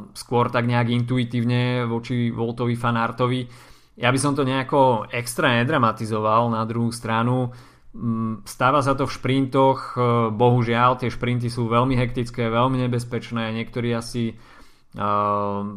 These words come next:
chodia do takýchto extrémnych situácií. Mm, je to etapa na Tour de France, ráta sa víťazstvo, Peter Sagan si ho na tohto ročnej túre ešte nepripísal, takže o, o to mal tú motiváciu viac. Eh,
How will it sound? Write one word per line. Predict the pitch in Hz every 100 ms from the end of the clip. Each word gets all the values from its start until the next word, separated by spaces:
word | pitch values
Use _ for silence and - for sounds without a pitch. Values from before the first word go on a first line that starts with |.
| -
chodia | - - 131 135 131
do | 127 120
takýchto | 127 131 120 123
extrémnych | 131 120 - 135 135 131 117
situácií. | 127 120 131 123 120 - 120 117 117 120 - - _ _
Mm, | - 107 107 107 107 101 - -
je | 127
to | 139
etapa | 127 131 131
na | 120 117
Tour | 123
de | 113
France, | 107 113 113 110 - - - - - - - - - -
ráta | 107 117 127
sa | 120 107
víťazstvo, | 104 120 113 117 113 113 110 110 107 101 -
Peter | 117 104 113
Sagan | 117 110 113 110
si | 107 113
ho | 113
na | 110
tohto | 107 113 - 113
ročnej | 104 113 107
túre | 113 110
ešte | 107 -
nepripísal, | 113 117 120 113 101 110
takže | 101 107 107 110 107 -
o, | 120 117 113 120 117
o | 127
to | 120 123
mal | 117 113
tú |
motiváciu | 120 117 120 120 117 120 113
viac. | 113 113 -
Eh, | - - - - - _ 113 107 107